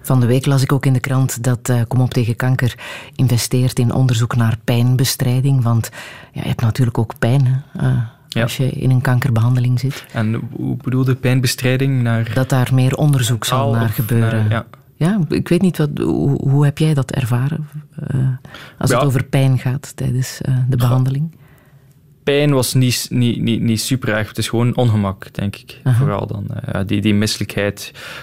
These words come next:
Speaker 2: het feit dat, dat, dat smaken veranderen, eh, dat je voelt je mottig, eh, zulke dingen. Ehm, maar
Speaker 1: Jij
Speaker 2: inderdaad,
Speaker 1: hebt wel
Speaker 2: dan
Speaker 1: nog een paar operaties ondergaan na de echte kankeroperatie, hè?
Speaker 2: Eh, hoe bedoel je?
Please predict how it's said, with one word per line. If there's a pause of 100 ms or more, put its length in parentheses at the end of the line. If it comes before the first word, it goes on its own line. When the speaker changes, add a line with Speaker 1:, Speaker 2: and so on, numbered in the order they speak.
(100)
Speaker 2:
het
feit
dat,
dat, (580)
dat
smaken
veranderen,
eh,
dat
je
voelt
je
mottig,
eh, (380)
zulke
dingen. (160)
Ehm, (960)
maar
Speaker 1:
Jij
Speaker 2:
inderdaad,
Speaker 1:
hebt
wel
Speaker 2:
dan
Speaker 1:
nog
een
paar
operaties
ondergaan
na (320)
de
echte (340)
kankeroperatie,
hè? (720)
Speaker 2:
Eh, (640)
hoe
bedoel
je?